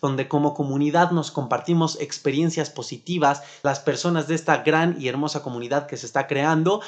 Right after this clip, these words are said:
el grupo privado de Facebook, del cual tú puedes mandar invitación y obviamente serás aceptado, aceptada, es Ansiedad y Depresión Positiva, igual que el canal de YouTube, Ansiedad y Depresión Positiva, grupo privado en Facebook. Amigos de corazón,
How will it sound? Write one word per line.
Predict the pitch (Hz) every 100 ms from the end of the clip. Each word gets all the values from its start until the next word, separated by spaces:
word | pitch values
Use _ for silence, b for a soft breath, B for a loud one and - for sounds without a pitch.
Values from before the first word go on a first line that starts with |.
| B -
el | 143
grupo | 165 175 170
privado | 147 147 151 160
de |
Facebook, | 175 240 226 190 175
del | 123 113
cual | 151
tú | 156 214
puedes | 285 277
mandar | 220 190 202
invitación | 208 190 165 139 175 180
y | 175 143
obviamente | 147 135 147 147
serás | - 127 127
aceptado, | 135 190 - 175 156
aceptada, | 139 - 185 160 160 B B B
es | 175 180 B B B B _ 160
Ansiedad | 147 175 160 190 190
y | 190
Depresión | 160 151 123 180 175 175 - -
Positiva, | 202 180 - 202 170 208 151 110
igual | 143 123 185 220
que | 214 190
el | 139
canal | 139 143 156
de | 147
YouTube, | 135 123 151 -
Ansiedad | 135 113 139 160 247 -
y | 175
Depresión | 170 156 127 151 151
Positiva, | 151 143 139 123 110 -
grupo | 175 175
privado | 151 127 135 135 135
en | 110
Facebook. | 127 - - -
Amigos | 185 220 220
de | 202
corazón, | 190 180 175 226 262